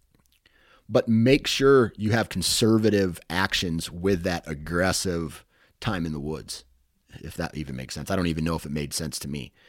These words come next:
but that's what I'm talking about. So with all that said, good luck. Make sure you don't take any shortcuts. I know it's been a long season for some of you. Um, don't give up. Don't give up. Um, man,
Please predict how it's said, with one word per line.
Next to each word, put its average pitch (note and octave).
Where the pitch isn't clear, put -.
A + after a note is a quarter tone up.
but F#2+
that's A2
what A#2+
I'm F#2+
talking E2
about. G#1+
So A2
with F2+
all C#3
that C3+
said, D2
good A#2+
luck. G#2+
Make F#2+
sure A2+
you G2
don't G2
take A2
any A#2+
shortcuts. G2+
I F2+
know F#2+
it's -
been G2+
a F#2
long F#2+
season G2
for F2
some F2+
of F2
you. F2+
Um, F2+
don't A#2+
give A2
up. F2+
Don't A2
give G#2+
up. D#2+
Um, E2
man, D#2